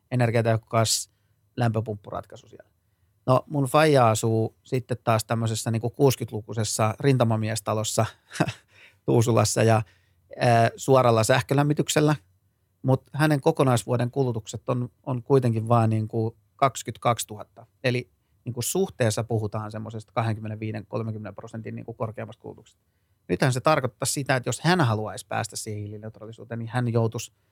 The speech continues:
niinku miettimään, että muuttaako hän vaikka lämmitysratkaisua vähän tehokkaammaksi ja laittaa aurinkopaneeleet vähän enemmän kuin mitä mä joudun laittaa, jotta mä saan sen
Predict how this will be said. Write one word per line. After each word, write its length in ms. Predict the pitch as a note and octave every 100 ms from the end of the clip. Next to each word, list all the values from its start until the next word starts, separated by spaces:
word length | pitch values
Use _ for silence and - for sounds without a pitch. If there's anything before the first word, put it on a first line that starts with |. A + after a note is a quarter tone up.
| _ _ -
niinku 160 | A2
miettimään, 500 | A#2 C#3 C#3 A#2 A2
että 140 | G#2+ B2+
muuttaako 460 | D3 - A2 G#2+
hän 180 | G#2+ G2+
vaikka 220 | F#2+ -
lämmitysratkaisua 800 | G2+ A2 C3+ D3+ D3+ - A2 G#2
vähän 180 | A2 A2
tehokkaammaksi 600 | D#3+ D3+ - A#2 A2+ - -
ja 60 |
laittaa 400 | A#2 A2 - A#2+
aurinkopaneeleet 720 | C#3 B2+ A#2+ A#2 A2+ A2+ A2+
vähän 240 | B2+ A#2+ A2+
enemmän 340 | A#2 A2 A2
kuin 140 | A2+ A#2+
mitä 200 | A2+ A#2+
mä 140 | C#3+
joudun 300 | A2+ G#2+ G#2+
laittaa, 400 | F#2 - - G2+
jotta 260 | A2+ - A2+
mä 100 | A2+
saan 220 | G#2 A2
sen 200 | A2+